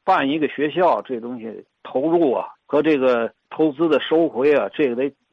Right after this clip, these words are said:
仔细算计的。这个银行啊，它是挣快钱的，你拿进一块钱来，你把它带出去，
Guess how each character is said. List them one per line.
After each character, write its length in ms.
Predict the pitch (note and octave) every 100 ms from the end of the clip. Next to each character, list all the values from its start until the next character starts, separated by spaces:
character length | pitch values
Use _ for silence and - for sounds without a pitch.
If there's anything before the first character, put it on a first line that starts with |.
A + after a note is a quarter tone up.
| _ -
仔 160 | G#2+
细 140 | - B2+
算 320 | - G3 D3
计 100 | G2
的。 120 | - - _ _ _ _
这 120 | -
个 80 | E3+
银 340 | C#3+ D#3 A3 A3
行 320 | C#3+ D#3+ A3+
啊， 200 | F3 - - _ _ _ _
它 280 | - D#3 D#3
是 280 | D#3 C3 A#2 _ _
挣 200 | - F3 C3+
快 340 | - B3 C#3+
钱 280 | - G#3+ A2+
的， 100 | - _ _ _ _ _
你 140 | D#3+ F#3+
拿 320 | F#3 G#3 C4
进 200 | B3 F#3
一 100 | A3
块 280 | A3+ B3+ D#3
钱 240 | C3+ D3+
来， 220 | C#3 C3 - _
你 180 | C3 F#3
把 160 | C#3+ C3
它 120 | E3
带 280 | - G#3 D3
出 160 | D#3
去， 300 | D#3+ G3 F3